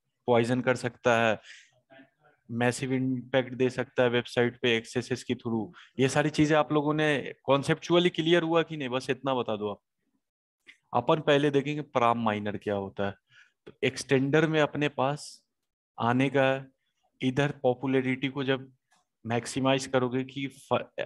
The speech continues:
descending order में, तो popularity में third number पे आता है, James Kittle ने बनाया है।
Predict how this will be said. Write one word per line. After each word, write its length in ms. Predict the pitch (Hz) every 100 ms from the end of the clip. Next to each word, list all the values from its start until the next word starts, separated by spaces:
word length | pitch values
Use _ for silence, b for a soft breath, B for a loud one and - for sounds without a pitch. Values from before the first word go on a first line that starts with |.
| - 123
descending 560 | 127 131 131 131 143
order 300 | 127 117 113
में, 200 | 110 147 - b b b b b _ -
तो 60 |
popularity 680 | 131 127 120 131 131 131 139
में 160 | 147 135
third 280 | 120 131 131
number 300 | 131 135 131
पे 120 | 127
आता 240 | 123 120
है, 100 | 139
James 340 | 117 123 127 -
Kittle 320 | 127 - 123
ने 180 | 123 117
बनाया 480 | 113 113 120 123
है। 100 | 143